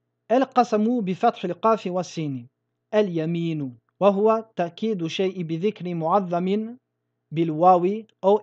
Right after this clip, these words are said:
إحدى أخواتها. وأدواته ثلاث. القسم, le fait de jurer, le serment. Et nous disons également en arabe, اليمين. القسم, c'est le fait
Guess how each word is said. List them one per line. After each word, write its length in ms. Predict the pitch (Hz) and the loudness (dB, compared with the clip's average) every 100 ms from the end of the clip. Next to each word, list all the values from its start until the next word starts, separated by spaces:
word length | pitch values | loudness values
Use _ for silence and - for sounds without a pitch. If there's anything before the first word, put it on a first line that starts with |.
| 180 | -2
إحدى 240 | - 175 | -8 -2
أخواتها. 1000 | 185 190 165 - 160 180 180 156 117 131 _ _ _ _ _ _ _ _ _ - | -2 0 -6 -6 2 2 2 -2 -14 -14 _ _ _ _ _ _ _ _ _ -6
وأدواته 920 | 175 196 208 233 247 226 196 214 220 | 0 2 4 6 6 2 -4 -2 -4
ثلاث. 600 | 196 180 185 185 175 170 165 135 165 _ _ _ _ _ _ 214 | -2 0 2 0 -2 -6 -6 -8 -14 _ _ _ _ _ _ -2
القسم, 560 | 233 - 226 185 160 | 0 0 0 0 -4
le 100 | 160 | -6
fait 200 | 156 233 | 0 2
de 180 | 202 202 | 4 2
jurer, 380 | 175 151 147 135 | 2 -4 -6 -6
le 100 | 139 | -8
serment. 380 | - 190 147 135 _ _ _ _ _ _ _ | -2 -2 -2 -10 _ _ _ _ _ _ _
Et 80 | - | -8
nous 140 | 160 | -4
disons 260 | 160 185 208 | -2 2 2
également 300 | 170 180 175 | 2 -2 -2
en 80 | 160 | 0
arabe, 260 | 185 240 - | 2 0 -2
اليمين. 840 | 180 180 165 165 165 156 143 131 135 _ _ _ _ - | -4 -2 -2 -2 -2 -4 -6 -10 -16 _ _ _ _ 0
القسم, 640 | 262 262 262 - 190 208 | 2 4 2 2 -2 -2
c'est 200 | 254 180 | -2 -2
le 80 | 180 | -4
fait 340 | 170 175 131 | -2 -4 -4